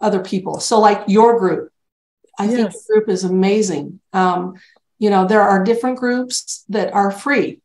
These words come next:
Speaker 1: that you can, you know, you don't have to spend a lot of money
Speaker 2: Right.
Speaker 1: to, to do all these things. And
Speaker 2: And the suggestion was made here, like, if you're looking for a mastermind group to start up, just put your name out there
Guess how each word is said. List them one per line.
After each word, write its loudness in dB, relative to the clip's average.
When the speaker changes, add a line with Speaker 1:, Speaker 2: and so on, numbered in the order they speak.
Speaker 1:
that -6
you -8
can, -2
you -2
know, 2
you 0
don't 2
have -4
to -6
spend -4
a 0
lot 4
of -2
money 0
Speaker 2:
Right. -8
Speaker 1:
to, -8
to 2
do 0
all 4
these -8
things. -12
And 0
Speaker 2:
And 2
the 4
suggestion -2
was -2
made -2
here, -4
like, 0
if -4
you're 0
looking -6
for -4
a 0
mastermind -4
group -8
to -10
start -4
up, -4
just -4
put -8
your -4
name -2
out 0
there 0